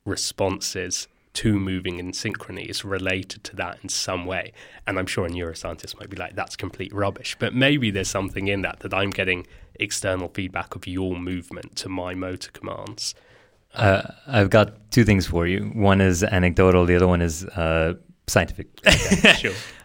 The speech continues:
Speaker 2: Oh, first, um, the, the thing you were talking about with, uh, the measure of the individual as being part of a group is, is prototypicality.
Speaker 1: Okay.
Speaker 2: So that's actually the measure used to say, "Okay, how much do I feel I'm part of the group,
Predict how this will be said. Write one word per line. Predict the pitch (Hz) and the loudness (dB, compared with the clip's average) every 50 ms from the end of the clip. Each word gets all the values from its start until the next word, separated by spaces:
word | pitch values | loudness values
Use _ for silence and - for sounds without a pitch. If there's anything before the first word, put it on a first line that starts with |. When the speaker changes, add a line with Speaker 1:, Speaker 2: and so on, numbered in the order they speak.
| _ _ - | _ _ 6
Speaker 2:
Oh, | 170 165 131 | 8 8 8
first, | - - 175 196 190 - - | 8 6 6 6 6 4 6
um, | 135 117 107 101 101 95 90 87 92 - - - _ _ _ - | 6 6 8 6 6 6 4 2 0 -4 -10 -20 _ _ _ 0
the, | 113 110 107 107 104 104 | 4 6 6 6 4 2
the | 113 101 | 2 4
thing | - 143 | 6 6
you | 147 139 | 6 6
were | |
talking | 120 - - - 110 | 6 4 4 4 4
about | 101 95 95 95 95 | 4 4 4 4 4
with, | 92 90 87 85 - | 4 4 4 4 4
uh, | 92 87 87 87 87 92 98 | 4 4 4 4 4 2 0
the | 98 92 98 92 | 2 2 4 4
measure | 95 92 92 101 110 98 98 104 98 95 | 6 6 6 6 6 6 6 6 6 6
of | 92 87 | 4 4
the | 85 90 90 92 | 2 0 0 2
individual | 92 95 90 95 95 - 98 90 87 85 82 82 - | 2 2 2 2 2 2 4 4 4 4 2 0 0
as | 98 90 85 | -2 -2 0
being | - 90 87 | 0 0 2
part | - 101 92 | 2 2 2
of | 87 80 | 2 2
a | |
group | 78 98 92 - - | 2 2 2 2 0
is, | 85 - - - | -4 -8 -8 -6
is | - 120 92 85 80 | -2 0 0 0 -2
prototypicality. | - - - 104 92 90 - 101 - - 92 82 80 80 78 - - - _ _ - - - | 0 2 2 4 4 2 0 -4 -4 -2 -2 0 0 -2 -4 -6 -10 -16 _ _ -14 -8 -8
Speaker 1:
Okay. | 107 - - 90 90 | -8 -6 -6 -4 0
Speaker 2:
So | - - 110 | 2 4 6
that's | 104 110 110 | 6 6 6
actually | - 101 - - 110 104 104 101 | 4 2 2 2 4 4 4 6
the | 92 92 | 6 4
measure | 92 92 95 101 90 98 98 98 | 4 4 4 4 4 4 4 4
used | 92 92 95 92 87 - - | 4 4 2 2 2 0 -2
to | 101 | -2
say, | 92 - 92 90 | 0 2 2 2
"Okay, | 87 - 101 87 85 - - - _ _ | 2 2 2 2 0 -2 -6 -18 _ _
how | - - 110 117 | 0 2 4 6
much | 120 117 113 110 - | 6 4 4 2 2
do | - 107 101 | 2 4 6
I | 98 104 101 | 6 6 4
feel | 101 - 101 98 95 | 4 2 2 2 4
I'm | 92 90 90 | 2 2 2
part | - 95 90 | 2 2 2
of | 85 | 2
the | 78 82 | 2 2
group, | 101 123 151 151 143 | 2 2 2 0 -4